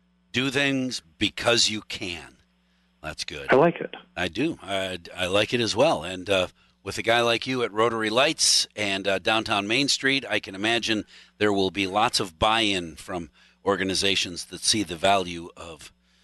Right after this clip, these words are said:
Speaker 1: of treating the community to something nice so that they might,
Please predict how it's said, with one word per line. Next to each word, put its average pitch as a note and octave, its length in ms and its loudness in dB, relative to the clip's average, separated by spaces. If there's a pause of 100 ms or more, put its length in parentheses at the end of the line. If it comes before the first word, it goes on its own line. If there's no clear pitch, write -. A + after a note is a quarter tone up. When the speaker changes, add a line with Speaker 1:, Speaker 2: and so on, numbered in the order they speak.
(180)
Speaker 1:
of F2 240 -8
treating G#2+ 480 0
the F2+ 120 -12
community G2+ 520 -2
to E2 100 -12
something F2 400 -2
nice F2 380 0
so - 200 2
that F2+ 220 -14
they G2 160 -2
might, F#2 380 -6